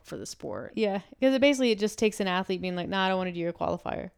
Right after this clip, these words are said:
Speaker 1: Mm-hmm.
Speaker 2: And now the sanction event owner has to decide, like, is it more important that I stick to my, like, morals and I, I am,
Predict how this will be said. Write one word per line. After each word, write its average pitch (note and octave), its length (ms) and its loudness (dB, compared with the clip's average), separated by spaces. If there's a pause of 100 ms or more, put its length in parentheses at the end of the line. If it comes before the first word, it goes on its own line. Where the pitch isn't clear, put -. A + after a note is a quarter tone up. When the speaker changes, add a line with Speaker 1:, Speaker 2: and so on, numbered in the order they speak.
(120)
Speaker 1:
Mm-hmm. E3+ 200 -10
Speaker 2:
And G#3 120 2
now F3+ 280 2
the F3+ 180 -6
sanction F#3+ 340 -4
event F#3 200 0
owner F3 200 -2
has F3 200 -4
to - 80 -8
decide, E3+ 420 -2
like, E3+ 200 -4 (600)
is G3 180 0
it G3+ 120 0
more G3 180 2
important G3 460 -2
that F#3 100 0
I F3+ 100 0
stick - 340 -6
to G3 60 -4
my, E3 380 -4
like, E3 300 -4 (500)
morals G3+ 720 0
and G3 140 0
I, F3 260 0
I F3 220 0 (340)
am, F#3 300 -6